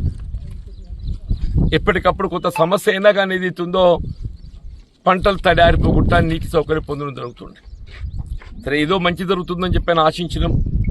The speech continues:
కానీ ఆ మంచి జరగటం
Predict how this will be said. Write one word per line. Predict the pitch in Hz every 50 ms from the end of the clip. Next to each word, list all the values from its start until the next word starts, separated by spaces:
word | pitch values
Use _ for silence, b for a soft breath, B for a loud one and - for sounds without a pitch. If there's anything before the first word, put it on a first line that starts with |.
| - - - - - - - - - - - - - - -
కానీ | - 151 165
ఆ |
మంచి | 170 165 175 202 196 - - 233 226 226 226 - - - _ - - - - _ - - - _ _ _ _ - - - - -
జరగటం | 175 175 180 190 190 - 202 190 175